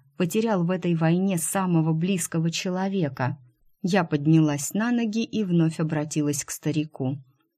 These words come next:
«Вы не могли бы посмотреть ещё одно имя?» «Отчего не посмотреть?» пожал тот плечами. «Называйте». «Провидец из Акадии», я произнесла имя отца Корвина, наблюдая за тем,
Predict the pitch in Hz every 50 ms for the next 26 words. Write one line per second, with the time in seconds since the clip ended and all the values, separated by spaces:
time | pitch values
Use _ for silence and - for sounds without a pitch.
0 | _ _ _ _ - 214 233 226 196 190 185 180 175 185 214 233 214 165 156 151
1 | 156 156 - - 160 156 160 - 170 160 151 156 - - - 175 175 185 185 -
2 | - - 185 143 131 151 151 156 151 180 - 156 165 156 147 143 143 151 156 -
3 | _ _ _ _ _ _ _ _ _ _ - - - - - - - - 392 202
4 | 135 123 120 120 127 127 127 139 135 - - - 143 135 127 123 127 120 117 101
5 | 98 - - - - _ _ _ _ _ _ _ - 151 147 147 151 151 139 139
6 | 139 - 147 143 - - 156 160 156 - - - 135 135 127 123 127 131 - -
7 | - _ _ _ _ _ _ 156 165 190 240 339 320 285 254 180 127 123 120 123
8 | 113 120 123 - - 107 - 123 - - _ _ _ _ _ _ _ _ _ _
9 | _ - 220 208 190 185 185 190 185 170 156 170 160 160 - - - 190 190 180
10 | 170 170 160 160 160 - 180 170 160 151 147 151 151 151 151 160 165 - _ _
11 | _ _ _ _ _ 170 170 170 165 156 160 160 156 151 151 147 160 160 156 156
12 | - - 165 160 151 - 185 180 170 160 156 147 156 156 - - - 151 151 151
13 | - 180 180 175 165 156 151 151 151 147 156 151 _ _ _ _ _ _ 180 175
14 | 170 160 170 180 175 170 165 160 147 147 143 - 143 139 139 - - 180 180 175
15 | 170